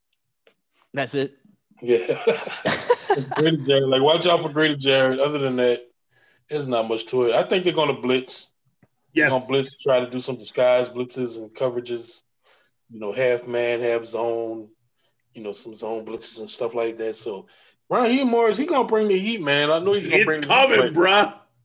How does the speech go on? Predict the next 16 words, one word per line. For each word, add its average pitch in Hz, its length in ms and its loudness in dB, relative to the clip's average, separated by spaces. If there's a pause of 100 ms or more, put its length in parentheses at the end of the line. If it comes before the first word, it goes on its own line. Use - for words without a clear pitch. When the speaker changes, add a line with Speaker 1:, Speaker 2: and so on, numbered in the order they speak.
(200)
Speaker 2:
he 202 160 -12
coming, 220 400 0
and, 165 180 0
but 170 120 0
it's 165 160 0
like, 160 360 2 (880)
and 156 120 0
it 160 260 -2
was 147 240 -6
the 143 80 -6
genius 185 480 0
move 185 260 0
about 180 320 0
it 156 120 -4
is, 143 480 -2
like, 131 260 -2